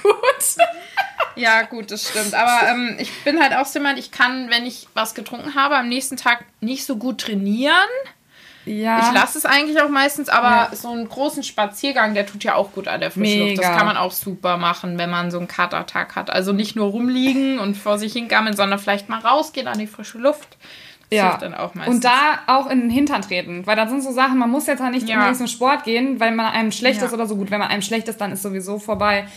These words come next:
Speaker 1: dann liegt man
Speaker 2: Mhm.
Speaker 1: da eh den ganzen Tag. Aber jetzt mal vorausgesetzt, man ist einfach platt, man hat ein bisschen wenig geschlafen, man ist einfach ein bisschen gerädert und fühlt sich einfach
Speaker 2: Ja.
Speaker 1: wie vom L K W überfahren, kennen wir, glaub ich, alle dann. Aber
Speaker 2: Mhm.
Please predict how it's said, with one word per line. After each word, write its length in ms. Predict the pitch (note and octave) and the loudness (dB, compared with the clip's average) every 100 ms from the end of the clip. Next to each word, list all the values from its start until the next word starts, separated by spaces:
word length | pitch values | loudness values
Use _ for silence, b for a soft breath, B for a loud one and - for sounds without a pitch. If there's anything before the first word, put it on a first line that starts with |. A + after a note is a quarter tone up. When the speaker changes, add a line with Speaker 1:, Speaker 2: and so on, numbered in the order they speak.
| B B | B B
Speaker 1:
dann 180 | G#3 G#3 | 2 2
liegt 180 | G#3 G3 | 2 0
man 120 | G#3 | 2
Speaker 2:
Mhm. 20 | |
Speaker 1:
da 80 | G3 | 4
eh 100 | F#3+ | 2
den 140 | G3 | 2
ganzen 240 | F#3 F#3 F#3 | 0 0 -2
Tag. 280 | F3+ F3+ | -2 0
Aber 300 | E3 G3+ G#3 - B B B | 2 4 2 0 B B B
jetzt 180 | A3+ A3+ | 0 2
mal 140 | B3+ | 2
vorausgesetzt, 480 | B3 B3+ C#4+ C#4+ C4 | 2 4 2 2 2
man 120 | B3+ A#3+ | 2 0
ist 100 | - | -2
einfach 280 | A3 A3 - | -2 -4 0
platt, 240 | C4 C4 | 2 2
man 140 | A3 G#3+ | 0 -4
hat 80 | G3+ | -2
ein 80 | |
bisschen 160 | G#3 G#3+ | -4 -6
wenig 160 | G#3+ G3 | -6 -6
geschlafen, 380 | G3+ A3+ A#3+ | -4 -2 0
man 100 | G3+ | -2
ist 80 | G3 | -4
einfach 140 | G3+ G3+ | -4 -4
ein 40 | |
bisschen 220 | F#3 G#3 | -4 -4
gerädert 460 | F#3+ D#3 F#3 G#3 G3 | -4 -2 0 2 0
und 120 | F#3 | -4
fühlt 200 | - G3+ | -6 -8
sich 120 | G3 F#3+ | -6 -4
einfach 280 | F#3 F#3 | -4 -4
Speaker 2:
Ja. 180 | G#3 G3 - B B | -4 -8 -12 B B
Speaker 1:
wie 140 | C4+ | 2
vom 180 | E4 C#4 | 4 4
L 140 | B3+ | 4
K 160 | C4 B3+ | 4 2
W 60 | |
überfahren, 580 | A#3 A3 A3 G#3 G#3 G3+ - | 2 0 0 -2 -2 -6 -12
kennen 240 | - A3 A3+ | -6 -4 -2
wir, 80 | |
glaub 220 | G#3 G3+ F#3+ | -2 -2 -4
ich, 140 | - | -2
alle 240 | G#3 A3 | -2 -2
dann. 260 | F#3 F3 G3 | -4 -4 -6
Aber 440 | - G3+ G3+ G3 | -4 -2 0 0
Speaker 2:
Mhm. 480 | G3 F#3 F3+ F#3 G3+ | 0 -4 -8 -8 -12